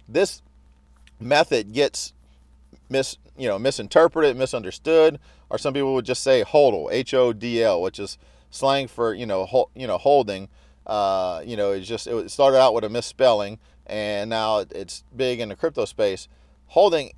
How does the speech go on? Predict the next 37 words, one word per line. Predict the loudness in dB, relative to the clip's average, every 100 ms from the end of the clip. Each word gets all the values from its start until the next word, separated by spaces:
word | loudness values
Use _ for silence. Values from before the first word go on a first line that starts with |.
| _
it's | -8 -8 -6
not | -4 -4
good | -2 0 0
just | -4 -2
to | -2
hold | 2 2 2
through | 0 -2
a | -2
dip | 0 2 2 -2 _ _ _ _ _ _ -8
unless | -2 4 6 4 0
you're | 0 4 6 6 4 -6 _ _ _ _ -2
adding | 2 2 0 -6
to | -10
your | -8
position | -8 -8 -4 -4 -6 -6
during | -2 -2 0
that | -4 -4
dip, | -6 -6
because | -8 -6 -6
when | -6 -10
it |
recovers, | -10 -2 2 2 2 0
you'll | -2 -6
be | -2
back | 0 0 -2
into | -10
profit | -4 -2 -2 -4 -14
quicker. | -10 -8 -8 -16 _ _ _ _ _ -20
So | 0 4 4 2 -2
that's | -2 2
why | 4 4
I |
teach | 2 -8 -10
people | -12
dollar | -2 2 2
cost | 4 2 2
average. | 2 0 -2 -10